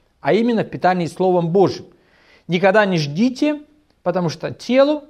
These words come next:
это абсолютно не надо. Следовательно, не телу человека решать, что нужно духу,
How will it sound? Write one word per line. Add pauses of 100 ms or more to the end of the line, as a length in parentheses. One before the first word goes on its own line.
(120)
это
абсолютно (100)
не
надо.
Следовательно,
не
телу
человека
решать, (100)
что
нужно
духу,